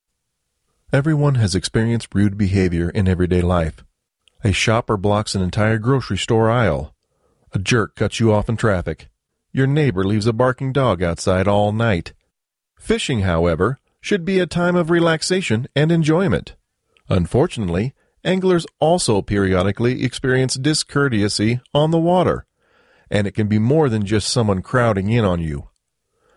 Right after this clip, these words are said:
Two friends told me of two separate incidents of rude behavior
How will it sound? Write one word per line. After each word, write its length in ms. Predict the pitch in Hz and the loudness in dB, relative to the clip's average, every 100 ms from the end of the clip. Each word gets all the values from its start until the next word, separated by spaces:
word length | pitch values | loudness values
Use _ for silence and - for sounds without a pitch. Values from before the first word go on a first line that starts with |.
| _ _ - | _ _ -6
Two 160 | - 202 | -2 -2
friends 400 | - 175 156 - | 0 0 0 0
told 240 | 160 151 | 0 0
me 140 | 135 110 | 2 0
of 180 | 92 | 0
two 220 | - 160 147 | -2 0 0
separate 400 | - 135 127 - | 0 0 -2 -2
incidents 500 | 117 110 95 85 - | -2 -2 -2 -2 -2
of 200 | 92 90 | -2 2
rude 260 | 120 131 | 2 2
behavior 580 | 123 117 120 120 92 85 | 0 2 2 2 0 -2